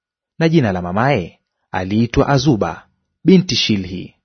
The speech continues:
Akaiendea njia yote ya Asa babaye, wala hakugeuka, akifanya yaliyo mema machoni pa Bwana.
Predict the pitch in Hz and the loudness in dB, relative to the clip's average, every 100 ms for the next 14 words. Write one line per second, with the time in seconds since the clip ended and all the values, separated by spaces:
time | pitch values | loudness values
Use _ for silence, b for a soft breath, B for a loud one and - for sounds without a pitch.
0 | _ _ _ _ _ _ _ - - 101 | _ _ _ _ _ _ _ -10 -6 -4
1 | 101 101 117 113 110 120 123 127 127 120 | -2 0 0 0 0 2 2 2 0 0
2 | 170 - 107 98 95 87 85 - _ _ | -2 0 0 0 -2 -4 -8 -12 _ _
3 | _ _ _ 95 104 101 120 135 139 135 | _ _ _ 0 2 2 -2 0 4 4
4 | - 92 82 - _ _ _ - - 101 | 4 -6 -8 -14 _ _ _ -10 -8 -8
5 | - 117 113 110 113 117 127 131 127 131 | -2 0 0 0 0 2 2 0 0 0
6 | 127 113 98 95 92 90 82 | 0 0 0 -2 -2 -6 -12